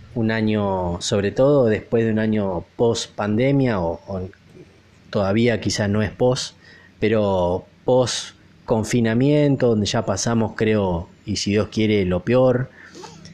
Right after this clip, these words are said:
uno siente,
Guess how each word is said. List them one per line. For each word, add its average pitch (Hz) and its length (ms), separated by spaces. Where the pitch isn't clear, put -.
uno 101 840
siente, 98 800